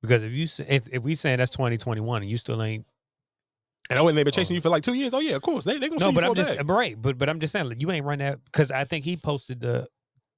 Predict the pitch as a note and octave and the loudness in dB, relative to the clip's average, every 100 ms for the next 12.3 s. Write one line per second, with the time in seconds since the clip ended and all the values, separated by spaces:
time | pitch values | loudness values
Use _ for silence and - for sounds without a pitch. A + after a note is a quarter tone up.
0 | _ - A#2 A2+ - G#2+ A#2+ - G#2 - | _ -2 0 0 -2 -2 -2 -2 -2 -2
1 | D3+ A#2 G#2+ A2+ G#2+ G#2 G2+ G#2 - A#2+ | -2 -2 -2 -2 -2 -2 0 -2 -2 -4
2 | A#2 B2 - - C3+ B2 A#2+ A#2+ B2+ A#2 | 0 -2 -2 -4 -2 -2 -2 0 0 -2
3 | - _ _ _ _ _ A#2 G#2+ - A2 | -6 _ _ _ _ _ -2 0 2 2
4 | A2 G#2 - A2 G#2+ G#2 G#2 - A2 G#2+ | 2 -2 -4 0 2 0 -4 -4 -2 0
5 | G2+ G2+ F#2+ A2 G#2+ G#2 F#2+ G2 G#2+ - | -2 -6 -6 -6 -6 -10 -12 -14 -16 -8
6 | G#2 F#2+ F#2+ G#2 G#2 A2 A2+ - _ _ | -6 -4 -6 -4 -4 -2 -6 -8 _ _
7 | _ _ _ _ _ _ _ - B2 A#2+ | _ _ _ _ _ _ _ 0 2 2
8 | A2 B2 C3+ C#3 A2 - C#3+ C#3+ C#3 C3 | 0 0 0 0 2 4 4 2 2 2
9 | C3 B2+ C3+ A#2 C3 A#2+ A#2 G#2 G#2 - | 2 2 0 2 0 0 -6 -8 -14 -4
10 | C3+ B2 A2+ G#2 - C3 A#2 B2 A#2 A2+ | -2 0 0 -2 -2 -2 0 0 0 -2
11 | G#2+ A#2+ A2+ B2+ B2+ A#2+ C#3 A#2+ C3 B2+ | -2 -2 -2 -4 -4 -4 -4 -4 -4 -4
12 | B2+ B2+ B2+ | -2 -2 -6